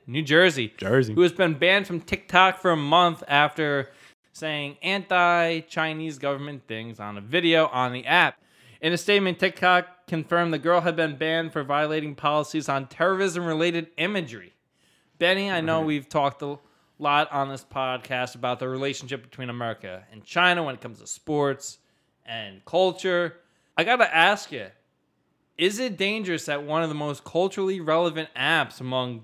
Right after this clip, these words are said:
Speaker 1: teenagers and young people today has such a high stake in the Chinese government? And, and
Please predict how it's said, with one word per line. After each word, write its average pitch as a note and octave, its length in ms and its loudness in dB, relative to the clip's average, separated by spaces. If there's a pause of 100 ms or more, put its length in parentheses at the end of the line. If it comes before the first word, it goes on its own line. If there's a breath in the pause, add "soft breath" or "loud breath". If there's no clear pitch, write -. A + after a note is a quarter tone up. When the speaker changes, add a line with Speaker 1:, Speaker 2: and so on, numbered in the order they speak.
(120)
Speaker 1:
teenagers A2+ 1000 -4
and B2 300 -8
young D3+ 200 -2
people D#3+ 440 -4
today C#3 680 -2 (360 soft breath)
has C#3 180 -8
such F3 240 -2
a E3 140 -2
high D#3 340 0
stake E3 500 -4
in B2+ 200 -8
the B2 80 -6
Chinese C#3+ 460 -4
government? C3 420 -2
And, C3+ 180 -6
and C3+ 360 -8